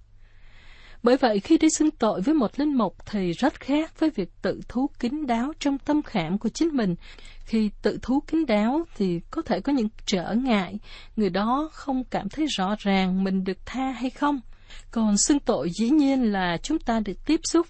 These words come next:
với ơn tha thứ thiêng liêng, được ban cho chúng ta nhờ Chúa Giêsu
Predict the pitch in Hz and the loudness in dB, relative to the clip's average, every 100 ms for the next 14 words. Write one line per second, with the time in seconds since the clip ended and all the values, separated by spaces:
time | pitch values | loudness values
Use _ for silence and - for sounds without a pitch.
0 | - 214 220 262 330 - - 254 226 220 | -2 -2 0 0 0 -4 -4 0 0 0
1 | - 247 254 - 269 330 - 240 240 247 | 0 -2 -2 0 0 0 0 0 0 0
2 | 240 - - - 208 190 226 262 269 285 | -4 -8 -16 -4 -2 2 2 2 2 0
3 | - 330 - 262 240 214 190 294 330 - | 0 0 2 4 4 4 2 2 2 2
4 | 277 277 | 2 2